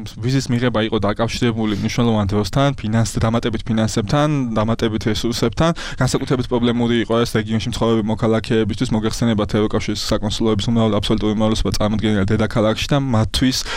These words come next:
სათანადო ინფორმაციის მოგროვება, დამატებითი გადასახადის გადახდა, ეს იყო მ, გამოწვევა. ნამდვილად, ა, დღეს ეს, ა, ნამდვილად, ა, შედარება არ არის ისე გამარტივდა და წარმოდგენილია მხოლოდ, აი, ა,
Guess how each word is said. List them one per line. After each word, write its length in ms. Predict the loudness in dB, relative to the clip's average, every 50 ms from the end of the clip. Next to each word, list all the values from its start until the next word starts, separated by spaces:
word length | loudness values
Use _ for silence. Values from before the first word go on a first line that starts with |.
| -8 -4 -2
სათანადო 460 | 0 0 2 2 2 2 2 2 0
ინფორმაციის 500 | 0 0 0 0 0 0 2 0 0 0
მოგროვება, 880 | 0 0 0 2 2 2 4 4 2 2 2 2 2 2 2 2 2 2
დამატებითი 460 | 0 0 0 -2 -2 -2 -4 -2 -2 0 0
გადასახადის 480 | 0 0 0 -2 -2 -2 -2 -2 -2
გადახდა, 640 | -2 -2 0 0 0 0 0 0 0 2 2 2 0
ეს 160 | -2 -2 -4
იყო 140 | -4 -2 -2
მ, 240 | -2 0 0 0 0
გამოწვევა. 560 | 0 0 0 0 0 0 2 2 4 4 2 2 0 -4 -8 -10 -6
ნამდვილად, 520 | -2 0 0 0 2 2 2 2 2 2 2
ა, 140 | 2 2 4 2 2
დღეს 400 | 0 0 -2 0 2 2 0 0 0 0
ეს, 160 | -2 -2 -2 -2 0
ა, 180 | 0 2 2
ნამდვილად, 400 | 2 0 0 0 0 0 0 0 -2 0
ა, 340 | 2 2 2 2 2 0 -2 -6 -8
შედარება 520 | -10 -6 -2 0 2 2 4 2 2 2 2
არ 120 | 2 2
არის 140 | 2 0 -2 -4
ისე 140 | -4 -2 0
გამარტივდა 600 | 0 2 2 2 0 0 0 -2 0 2 2 2 2 0 0
და 140 | 0 0 0 0 -2
წარმოდგენილია 680 | -4 -4 -2 -2 0 0 -2 -2 0 2 2 2 2
მხოლოდ, 280 | 0 0 0 0 0 2
აი, 100 | 2 0
ა, 440 | -2 -4 -8 -10 -12 -8 -4 0 2